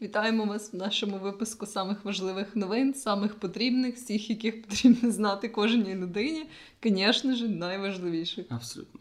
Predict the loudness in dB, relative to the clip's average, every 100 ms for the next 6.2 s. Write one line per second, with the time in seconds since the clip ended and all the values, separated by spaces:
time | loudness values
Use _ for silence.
0 | -12 -8 -2 0 0 0 -2 -2 -6 -12
1 | -16 -16 -10 -10 -6 -4 -2 0 0 0
2 | -2 -2 -2 -2 -4 -4 -2 2 2 0
3 | -4 -6 -6 -4 -4 -2 0 0 0 -4
4 | -4 -4 -4 -6 -8 -8 -10 -6 -6 -6
5 | -4 -4 -6 -10 -12 -12 -14 -16 -16 -16
6 | -16